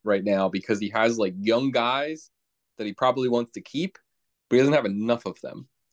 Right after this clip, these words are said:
So he can't, like, get to the point where he wants to get to. And it's, it wouldn't even make sense for him to trade draft picks. So I <laughs> don't really know what he does. Um, because, like, the only person that makes sense for him to, like, a hundred percent get rid of him, get him off your team is Keenan Allen. That's it.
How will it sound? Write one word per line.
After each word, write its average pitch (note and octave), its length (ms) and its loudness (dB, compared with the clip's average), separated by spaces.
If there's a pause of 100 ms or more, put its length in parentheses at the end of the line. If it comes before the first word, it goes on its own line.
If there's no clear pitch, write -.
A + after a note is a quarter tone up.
(180)
So A2 160 4
he G#2 140 6
can't, A#2+ 420 0
like, G2+ 320 -2
get - 240 2
to G#2+ 100 -10
the G2+ 140 0
point A#2 480 -2
where G#2 120 2
he G2 100 0
wants G#2+ 360 0
to G#2 100 -6
get - 320 -2
to. E2 400 -4
And F#2+ 400 0 (400)
it's, A2 260 -2
it A2 160 2
wouldn't A#2+ 380 4
even A#2 200 4
make A2+ 180 0
sense A#2+ 220 -2
for B2 80 -2
him A2 120 -4
to G2+ 100 -4
trade A2 340 -4
draft A#2 380 -2
picks. - 240 -14
So G#2 100 -6
I G#2 80 -2
<laughs> - 20 0
don't C3 220 -2
really C#3+ 220 -2
know A#2 200 -4
what C#3 160 -10
he G2 80 -12
does. G2+ 500 -4 (440)
Um, G2 380 -2
because, A2 340 -8
like, G#2 100 -6
the A2 100 -4
only B2 240 -2
person B2+ 280 -4
that G2+ 100 -4
makes A2 180 -4
sense A#2 220 0
for A2+ 100 -4
him G#2 200 -2
to, G2 100 -2
like, F#2+ 160 0
a F#2+ 80 2
hundred A#2 320 2
percent A2+ 480 -2
get G#2+ 180 -4
rid A#2 140 0
of A#2 100 0
him, A#2+ 140 -12
get G#2 140 -4
him G#2 100 -2
off G#2+ 220 0
your G#2 80 -6
team A#2+ 260 -4
is G#2+ 80 -6
Keenan A#2 240 -2
Allen. - 340 -6
That's G#2 160 -8
it. B2+ 160 4